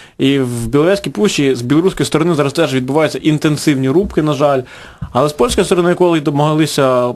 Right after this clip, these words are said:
збереження цих дібров, і кожен бажаючий може поїхати і побачити, як має виглядати ліс, який нарубало шістсот років. Такі ділянки лісу схожі є в українських Карпатах. Це ділянки Карпатського біосферного заповідника, там є букові праліси. Ось. І, м,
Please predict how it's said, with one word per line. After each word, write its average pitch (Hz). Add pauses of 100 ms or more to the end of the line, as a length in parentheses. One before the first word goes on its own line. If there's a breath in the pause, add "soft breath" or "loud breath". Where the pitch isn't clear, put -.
збереження 139
цих 131
дібров, 180
і 147 (300 loud breath)
кожен 143
бажаючий 151
може 135
поїхати 160
і -
побачити, 147
як 165
має 143
виглядати 131
ліс, 202
який 156
нарубало 143
шістсот -
років. 117 (440 loud breath)
Такі 214
ділянки 160
лісу 160
схожі 135
є 135
в 127
українських 143
Карпатах. 185 (560 loud breath)
Це 131
ділянки 147
Карпатського 151
біосферного 131
заповідника, 135
там 139
є 127
букові 147
праліси. 127 (600 loud breath)
Ось. 127 (580 soft breath)
І, 131
м, 127